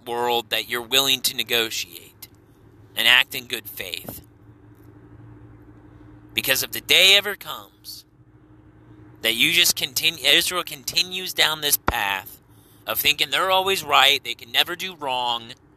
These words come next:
they don't need to ne-, negotiate, you know, screaming all the time that, you know, this is a Holocaust, we're always,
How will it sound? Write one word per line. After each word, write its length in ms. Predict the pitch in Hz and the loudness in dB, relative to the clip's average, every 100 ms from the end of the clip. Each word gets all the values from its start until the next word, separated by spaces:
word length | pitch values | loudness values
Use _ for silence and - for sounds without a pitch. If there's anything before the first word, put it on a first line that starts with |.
| _ _ _ _ - - | _ _ _ _ -20 0
they 80 | 135 | 4
don't 180 | 165 175 | 4 4
need 200 | 190 185 | 2 2
to 100 | 175 | 2
ne-, 220 | 160 147 147 | 0 -6 -4
negotiate, 1040 | 143 147 143 - 139 127 127 123 - - _ _ _ _ _ _ _ _ _ _ - - - - 110 | 2 4 4 -2 -4 -2 -2 -2 -6 -20 _ _ _ _ _ _ _ _ _ _ -20 -20 -20 -8 2
you 100 | 123 | 4
know, 260 | 123 123 | 6 4
screaming 880 | - - 143 151 190 214 214 202 196 196 - | 4 4 2 0 2 2 0 -2 -2 -4 -4
all 220 | 175 180 | 4 4
the 80 | 190 | 4
time 460 | - 175 165 143 139 | 2 2 4 4 2
that, 340 | 123 120 120 | 2 2 2
you 100 | 135 | 2
know, 280 | 123 123 131 | 4 4 4
this 200 | 165 170 | 6 4
is 80 | 185 | 2
a 40 | |
Holocaust, 1080 | 180 180 185 175 156 135 113 127 156 - - | 0 2 2 2 -2 -2 -2 -4 -4 -8 -6
we're 200 | 160 196 | 4 6
always, 480 | 220 220 208 202 | 8 6 2 -4